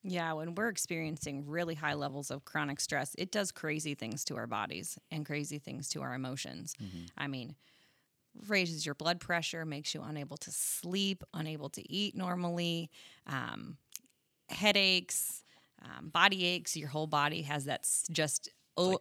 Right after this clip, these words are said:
Speaker 2: tense.
Speaker 1: overwhelming tension.
Speaker 2: Yeah.
Speaker 1: And that is not a healthy place to be in. That's when, um, you need to address it in, in some way, whether that, if
Speaker 2: Right.
Speaker 1: it's at the point where it's impacting your life, impact-,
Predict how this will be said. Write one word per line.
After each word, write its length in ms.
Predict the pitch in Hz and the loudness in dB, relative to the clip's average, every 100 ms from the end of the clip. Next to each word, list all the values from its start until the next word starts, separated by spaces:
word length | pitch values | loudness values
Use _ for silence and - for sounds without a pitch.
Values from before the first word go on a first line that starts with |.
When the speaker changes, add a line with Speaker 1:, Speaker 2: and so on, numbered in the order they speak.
| - | 0
Speaker 2:
tense. 460 | - 98 90 - - | -6 -4 -4 -4 6
Speaker 1:
overwhelming 800 | 233 226 208 208 202 208 185 185 | 8 10 10 10 10 10 6 6
tension. 680 | - 254 214 240 233 214 220 | 8 10 10 8 8 6 4
Speaker 2:
Yeah. 180 | - 175 175 175 | 0 -2 -6 -4
Speaker 1:
And 160 | - 175 | -4 10
that 180 | 190 202 | 12 12
is 180 | 165 175 | 8 2
not 340 | 175 160 151 | 4 6 6
a 80 | 160 | 6
healthy 380 | 151 147 - 151 | 4 2 -2 -4
place 340 | - 147 147 | 0 0 -2
to 120 | - 143 | -4 -4
be 220 | 143 139 | -2 0
in. 300 | 131 131 131 | 0 -2 -2
That's 340 | 160 160 - | -2 -2 -2
when, 440 | - - - - 143 - | -4 -4 -4 -6 -8 -12
um, 380 | 156 147 165 143 - | -12 -10 -10 -12 -12
you 140 | 160 | -6
need 200 | 156 147 | -4 -2
to 120 | - 160 | -4 -2
address 320 | 151 143 - | 0 0 0
it 180 | 160 - _ _ _ _ _ _ _ _ _ | -4 -6 _ _ _ _ _ _ _ _ _
in, 400 | 180 170 143 175 - | -2 -2 -2 -6 -4
in 160 | 175 | 0
some 220 | 160 175 160 | 2 2 2
way, 180 | 151 | -2
whether 300 | 170 156 160 | 0 0 0
that, 280 | 156 151 - - _ - - | 0 -2 -2 -6 _ -12 -2
if 100 | 180 | 2
Speaker 2:
Right. 60 | |
Speaker 1:
it's 140 | 202 - | 4 6
at 120 | 185 | 4
the 80 | 170 | 4
point 280 | - 180 - | 2 0 2
where 140 | 160 | 0
it's 160 | 151 - | 0 -2
impacting 760 | 165 165 160 - 160 156 156 - _ _ _ - | -4 -2 -6 -4 -4 -4 -6 -12 _ _ _ -10
your 200 | 156 143 | -6 -4
life, 440 | 143 160 165 165 | 0 6 6 6
impact-, 360 | - 156 147 | -2 -4 -6